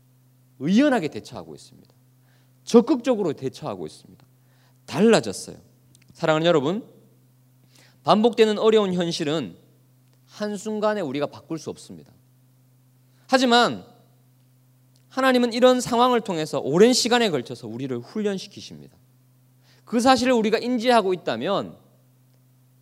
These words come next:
너무 놀라지 않습니다. 다윗은 "야, 또 사울 왔네.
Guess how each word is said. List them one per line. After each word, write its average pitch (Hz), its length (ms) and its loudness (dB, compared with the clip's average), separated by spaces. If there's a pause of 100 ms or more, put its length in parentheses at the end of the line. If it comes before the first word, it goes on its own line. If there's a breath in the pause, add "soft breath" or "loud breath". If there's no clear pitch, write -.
(160)
너무 139 340 -6
놀라지 156 640 -4 (120)
않습니다. - 540 -20 (1300)
다윗은 202 500 -2 (540 soft breath)
"야, - 60 -14 (240)
또 302 120 -4
사울 254 300 -4
왔네. 127 400 -4